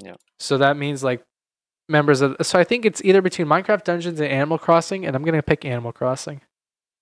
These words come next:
Speaker 2: Um, best fighting game. Oh, I know Chris is gonna pick Street Fighter five, of course. Uh, Mortal Kombat eleven Ultimate. Uh, well, look at that. It's Rambo and Terminator.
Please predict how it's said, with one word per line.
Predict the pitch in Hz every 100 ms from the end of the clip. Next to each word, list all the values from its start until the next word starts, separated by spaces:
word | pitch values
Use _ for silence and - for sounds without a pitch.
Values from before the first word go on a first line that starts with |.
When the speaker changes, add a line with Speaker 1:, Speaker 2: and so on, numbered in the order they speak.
| _ _ _ _ _ _ _ _ _ _ -
Speaker 2:
Um, | 147 147 147 151 151 151 156 - - _ - -
best | 185 226 -
fighting | - 202 208
game. | 170 135 131
Oh, | 147
I |
know | 139 180
Chris | - - 165 -
is | 123
gonna | 120 117 _
pick | - - -
Street | - 151
Fighter | - 127 117
five, | - 127 131
of | 117
course. | - 147 123 127 - - _ _ _ _ _ -
Uh, | 151 143 139
Mortal | 127 170 180
Kombat | 202 190 175 160 143 _ -
eleven | 147 139 147 170 196
Ultimate. | 160 147 170 - 127 135 - - _ _ -
Uh, | 151 135 131 131 -
well, | 220 240
look | 220 240
at | 220
that. | 226
It's | 160 123
Rambo | 131 143 196 185 131 113 110
and | 117 117 117 123 -
Terminator. | - 190 156 113 107 110